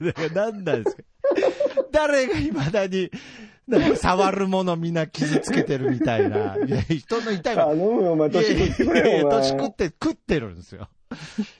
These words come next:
Speaker 1: ちゃんと年食ってるんで、イコール痛みも分かってるはずです。
Speaker 2: あ、本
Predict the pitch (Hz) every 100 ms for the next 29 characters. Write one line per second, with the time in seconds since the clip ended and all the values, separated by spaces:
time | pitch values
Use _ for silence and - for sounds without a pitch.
0 | 302 311 302 - 202 190 151 - 285 -
1 | 214 156 127 110 131 165 92 - _ -
2 | 214 - - 226 370 185 160 175 170 175
3 | 143 95 92 131 - 98 - 82 85 92
4 | 120 117